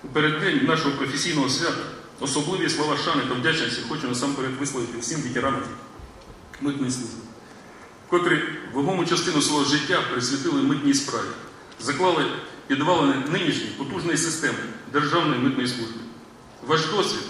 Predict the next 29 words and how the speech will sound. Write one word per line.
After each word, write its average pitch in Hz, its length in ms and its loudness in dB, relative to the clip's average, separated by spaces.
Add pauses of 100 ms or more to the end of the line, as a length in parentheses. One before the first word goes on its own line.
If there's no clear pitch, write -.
(180)
та 139 80 -4
професійні 156 600 -2
здобутки, 151 520 -2 (520)
шановні, 143 460 0 (300)
є 160 120 4
безцінним 156 520 2
скарбом 120 400 2 (340)
для 131 120 0
молодого 139 460 2
покоління 123 440 0
митників. - 400 -2 (400)
Низький 147 300 2
вам 160 240 4
уклін. - 260 -2 (1300)
Хочу 185 240 4
звернутися 175 540 4
до - 100 2
кожного 165 360 4
працівника 147 500 2
Чопської 156 400 2
митниці 139 340 0
зі 139 120 0
словами 147 300 4
вдячності 131 540 2 (180)
за 131 140 0
роботу, 143 400 -2 (240)
за 135 60 -2
високий 156 380 2
професіоналізм, 135 800 0